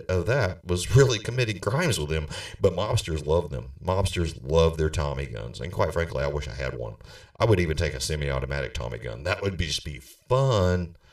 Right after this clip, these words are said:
but whatever. It is what it is. Outside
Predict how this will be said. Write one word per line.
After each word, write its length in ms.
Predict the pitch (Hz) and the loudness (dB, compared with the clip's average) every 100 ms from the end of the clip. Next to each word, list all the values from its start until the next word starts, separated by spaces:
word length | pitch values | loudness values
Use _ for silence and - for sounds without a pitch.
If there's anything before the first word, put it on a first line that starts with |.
| _ _ _ _ _ | _ _ _ _ _
but 260 | 101 - - _ _ _ _ _ _ _ _ | 6 6 2 _ _ _ _ _ _ _ _
whatever. 400 | 113 98 71 65 - | 4 4 4 -2 -6
It 80 | 113 | -4
is 160 | 117 | -2
what 120 | 110 107 | -2 -2
it 100 | 107 | 0
is. 280 | 92 - - _ _ _ _ _ _ _ _ _ _ _ _ _ _ - | 0 -2 -8 _ _ _ _ _ _ _ _ _ _ _ _ _ _ -2
Outside 840 | 127 - - 113 113 117 120 117 | 0 0 0 2 4 4 2 0